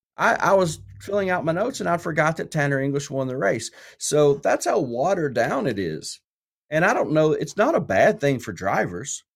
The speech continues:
Without streaming, this would not be possible. Uh, there's just, it wouldn't, because the casual, the average fan, the general guy,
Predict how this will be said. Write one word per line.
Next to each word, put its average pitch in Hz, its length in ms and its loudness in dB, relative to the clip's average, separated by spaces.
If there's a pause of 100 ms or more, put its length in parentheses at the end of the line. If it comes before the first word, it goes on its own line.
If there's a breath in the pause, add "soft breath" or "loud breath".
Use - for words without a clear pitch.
(520)
Without 151 580 2
streaming, 113 840 -2
this 139 280 2
would 92 180 -4
not 120 440 -2
be 117 200 -6
possible. - 640 -8 (480)
Uh, 107 120 -4
there's 110 260 -4
just, - 240 -4
it 113 140 -2
wouldn't, 107 480 0 (260)
because 127 320 4
the 117 80 -6
casual, 175 560 2
the 123 140 -2
average 147 360 0
fan, 143 420 2
the 110 100 -4
general 135 380 0
guy, 123 400 2